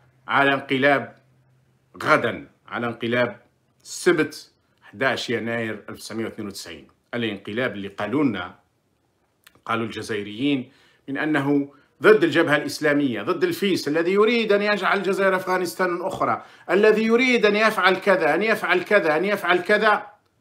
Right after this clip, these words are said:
والحقيقة أن الذي لا يستطيع أن ينكرها أي شخص أن الجبهة الإسلامية للإنقاذ انتخبها الشعب، وانتخب معها يومها أيضًا جبهة القوى الاشتراكية وإلى حد ما جبهة التحرير،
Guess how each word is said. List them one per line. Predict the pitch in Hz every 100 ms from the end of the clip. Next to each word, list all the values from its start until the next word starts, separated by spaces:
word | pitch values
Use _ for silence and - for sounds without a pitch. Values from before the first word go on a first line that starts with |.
| _ _ _ _ _ _
والحقيقة | 117 113 117 135 131 110 104 98 - _ _ _ _ _ _ _
أن | 127 123
الذي | 120 123
لا | 123 123 147
يستطيع | 143 131 123
أن | 113
ينكرها | 117 117 - 113 120 127
أي | 165 147 139 127
شخص | 170 - - - - _ _ _ -
أن | 110
الجبهة | 104 113 117
الإسلامية | 117 - 110 107
للإنقاذ | 104 101 135 127 113 - _ _
انتخبها | - 117 123 107 101
الشعب، | - 90 76 - _
وانتخب | 165 170 180 - 120
معها | 117 120 135 147
يومها | 113 127 127 139 85
أيضًا | 110 139 143 143 - - _ -
جبهة | 131 131 -
القوى | 123 135
الاشتراكية | 123 117 - 120 110 - 110 117 117 - _ -
وإلى | 170 151 143
حد | - 123
ما | 123 120 117
جبهة | 110 104
التحرير، | 113 - 117 139 143 -